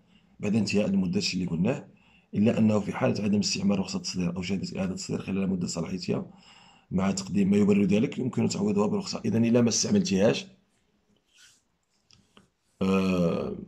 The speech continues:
ولكن جيب مبرر علاش ما استعملتيهاش. شوف جاتك شي ظرفية أو شي حاجة ما قدرتيش، ولا بحال دابا مثلا وقعت شي حاجة وقف-، وقفات مثلا بحال الشيء اللي وقع في كورونا ولا شي حاجة،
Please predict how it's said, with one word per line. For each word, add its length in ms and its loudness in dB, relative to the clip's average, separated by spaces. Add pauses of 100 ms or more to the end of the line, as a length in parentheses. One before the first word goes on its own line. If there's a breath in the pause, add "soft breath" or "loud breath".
(100)
ولكن 300 0
جيب 180 6
مبرر 240 8
علاش 140 6
ما 60 2
استعملتيهاش. 680 0 (840)
شوف 200 -2
جاتك 260 -4
شي 140 -4
ظرفية 540 -2
أو 160 -8
شي 160 -12
حاجة 260 -4
ما 120 -4
قدرتيش، 500 -8
ولا 120 -14
بحال 260 -6
دابا 140 2
مثلا 320 -4
وقعت 280 -6
شي 140 -8
حاجة 240 -4
وقف-، 460 -8 (400 loud breath)
وقفات 360 2
مثلا 180 4
بحال 140 -2
الشيء 200 -4
اللي 100 -2
وقع 120 -6
في 80 -16
كورونا 420 -2
ولا 140 -6
شي 140 -10
حاجة، 340 -4